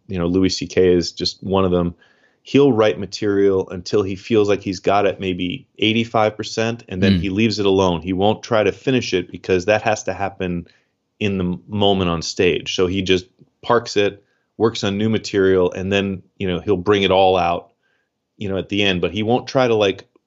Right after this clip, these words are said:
Speaker 1: work it until it's a fine-tuned machine, because at that point for him, he might be killing it in the process.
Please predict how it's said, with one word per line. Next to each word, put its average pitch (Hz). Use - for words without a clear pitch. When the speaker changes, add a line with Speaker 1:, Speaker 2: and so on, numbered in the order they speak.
Speaker 1:
work 107
it 104
until 98
it's 98
a 92
fine-tuned 98
machine, 98
because 90
at -
that 113
point 95
for 87
him, 90
he 90
might 90
be 80
killing 85
it 80
in -
the 85
process. -